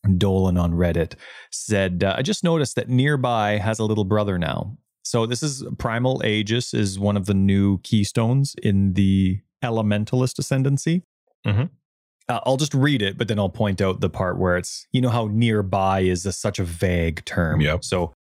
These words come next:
Speaker 1: "We just noticed that Nearby has a little brother now." Primal Aegis says, "Elemental damage from hits taken." Hang on, I see. I can't even read it properly.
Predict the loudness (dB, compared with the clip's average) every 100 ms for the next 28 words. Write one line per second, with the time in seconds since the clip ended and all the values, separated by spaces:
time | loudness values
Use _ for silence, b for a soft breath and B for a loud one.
0 | _ _ _ _ -6 -4 -2 -2 -2 0
1 | 0 2 0 0 0 0 0 -2 -4 -8
2 | -6 -2 -2 -2 -4 -4 -12 -14 -8 -6
3 | -6 -8 -16 _ _ _ -4 0 0 2
4 | 0 0 0 -2 -2 -2 0 -2 -4 -14
5 | -4 -2 -2 -2 -2 -2 -2 _ _ _
6 | _ _ -2 0 0 0 -2 -2 -4 -4
7 | -4 -2 0 0 -2 -2 -4 -2 -2 0